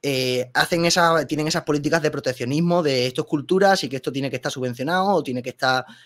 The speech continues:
eh, protegido para que se exhiba en salas, tal y cual. Y sin embargo, la producción es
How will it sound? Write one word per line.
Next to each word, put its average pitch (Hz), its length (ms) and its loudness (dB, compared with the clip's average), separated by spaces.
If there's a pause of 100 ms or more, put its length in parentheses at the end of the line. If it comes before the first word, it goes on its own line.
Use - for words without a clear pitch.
(120)
eh, 131 220 -2
protegido 139 600 -2
para 135 200 4
que 127 120 -6
se 127 200 -2
exhiba 127 280 -2
en 123 100 -4
salas, 139 380 -2
tal 135 180 -4
y 131 60 -8
cual. 196 260 2 (760)
Y - 160 -4
sin 202 140 0
embargo, 233 400 6
la 220 100 4
producción 170 680 2 (400)
es - 440 2